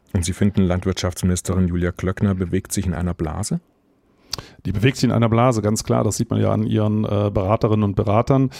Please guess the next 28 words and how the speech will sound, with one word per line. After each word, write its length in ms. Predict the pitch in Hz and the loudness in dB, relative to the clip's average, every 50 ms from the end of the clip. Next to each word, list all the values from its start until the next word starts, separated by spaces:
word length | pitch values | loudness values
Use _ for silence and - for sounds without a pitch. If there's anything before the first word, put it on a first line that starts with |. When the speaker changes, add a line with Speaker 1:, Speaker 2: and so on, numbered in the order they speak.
| - - - - - | -16 -14 -14 -12 -6
Speaker 2:
Die 40 | - | -2
beraten 360 | 113 104 110 113 123 - - | 0 2 2 2 0 0 -2
sie 60 | 117 | -4
immer 320 | - - 160 180 180 160 127 | 0 2 2 2 2 2 2
weiter 340 | 123 123 135 139 - 135 113 | 2 2 2 2 2 2 2
Richtung 300 | 123 127 - - 120 110 | 0 0 0 0 -2 0
Plantagenwirtschaft, 1040 | - - 117 120 113 - 123 139 147 123 120 104 98 110 123 - - 143 - - | 2 0 0 2 2 2 2 2 2 2 0 2 2 0 0 2 0 -2 0 0
obwohl 300 | - - 101 104 113 135 | -4 -2 0 2 2 4
die 80 | 139 135 | 2 2
gerade 360 | 120 117 101 104 113 120 123 | 0 0 0 0 0 0 0
krachend 600 | 113 - - - 135 127 90 - 175 139 - - | 0 0 0 0 0 0 2 2 0 0 0 0
auf 160 | 127 123 - - - | -2 -2 -2 0 0
riesiger 480 | 123 131 123 170 196 165 160 143 139 135 | 0 2 2 2 0 2 2 2 2 0
Fläche 320 | 131 - 139 131 - - | 2 2 0 2 2 0
scheitert 560 | 107 - - - 110 135 135 - 143 143 - - | -2 -2 0 0 0 0 2 2 0 0 0 -2
und 300 | - - 135 131 - - | -2 0 0 0 0 0
uns 280 | 143 143 127 - 113 | 0 0 -2 -2 -2
wahrscheinlich 600 | 107 127 160 143 - - 143 123 127 127 127 117 | 0 0 0 0 0 0 0 0 0 -2 -2 0
in 60 | 127 | 0
den 120 | 131 123 120 | 2 2 2
nächsten 300 | 117 117 - - - 123 | 2 2 0 -2 -6 -4
zehn 220 | - - 120 117 | -2 0 0 2
Jahren 240 | 117 110 107 107 104 | 2 2 0 0 -2
fünfzig 540 | - - - 147 165 - - - - - - | -2 -2 -2 -2 -2 -2 -4 -6 -6 -4 -2
Prozent 500 | - 123 - - - 117 117 117 - 104 - | -4 -4 -2 0 0 0 0 0 -2 -4 -2
Waldverlust 540 | 104 117 123 - - 95 92 92 - - | -2 -2 0 0 0 -2 -2 -2 -4 -4
bescheren 420 | - - - - 104 95 90 90 95 | -4 -4 -2 -2 -2 -2 -2 -4 -4
wird. 260 | 98 92 - - - | -6 -8 -8 -10 -16